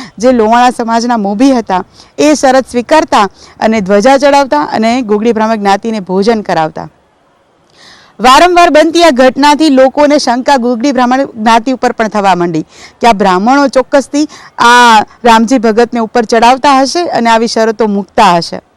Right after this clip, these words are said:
પછી દ્વારકાધીશ મંદિરની આજુબાજુ એકદમ ચોકીદારનો સખ્ત પહેરો કરવામાં આવ્યો અને રામજી ભગતને અહીંથી ત્રીસ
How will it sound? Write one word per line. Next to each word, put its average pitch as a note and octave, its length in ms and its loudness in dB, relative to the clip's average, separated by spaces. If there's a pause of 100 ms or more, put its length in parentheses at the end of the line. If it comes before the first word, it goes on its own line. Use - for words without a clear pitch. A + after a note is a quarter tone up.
(540)
પછી B3 440 0
દ્વારકાધીશ G#3 720 0
મંદિરની A3 500 -2
આજુબાજુ G#3+ 520 0
એકદમ A3 320 -2
ચોકીદારનો A3 580 -2
સખ્ત A3+ 340 -4
પહેરો A3 340 0
કરવામાં B3 480 0
આવ્યો C#4 260 -2 (440)
અને D4 200 2
રામજી C#4+ 440 2
ભગતને C#4+ 500 2
અહીંથી D4 300 0
ત્રીસ D4+ 220 -2